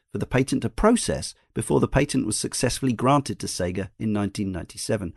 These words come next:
By that time, camera change buttons had become common in three D video games. This would mean that Sega could earn royalties from three D video games that used a camera change button feature.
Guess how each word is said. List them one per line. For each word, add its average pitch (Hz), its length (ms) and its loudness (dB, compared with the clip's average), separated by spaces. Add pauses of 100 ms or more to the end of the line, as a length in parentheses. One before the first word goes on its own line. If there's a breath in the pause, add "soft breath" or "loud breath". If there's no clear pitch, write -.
(240 loud breath)
By 120 100 2
that 170 220 4
time, 110 260 4
camera 165 320 2
change 104 320 2
buttons 143 320 2
had - 100 4
become 277 340 4
common 247 440 2 (180 soft breath)
in 135 140 6
three 120 220 4
D 135 120 10
video 147 320 8
games. 92 320 0 (220 loud breath)
This 196 180 2
would 151 160 2
mean 117 160 6
that 123 100 2
Sega 143 360 4
could 147 240 0
earn 120 240 4
royalties 147 500 6
from 107 160 -4
three - 220 0
D 131 140 4
video 110 260 4
games 92 340 -2 (200 soft breath)
that 113 180 -4
used 135 220 2
a - 20 -2
camera 135 380 0
change 98 340 -4
button 165 240 2
feature. - 460 -8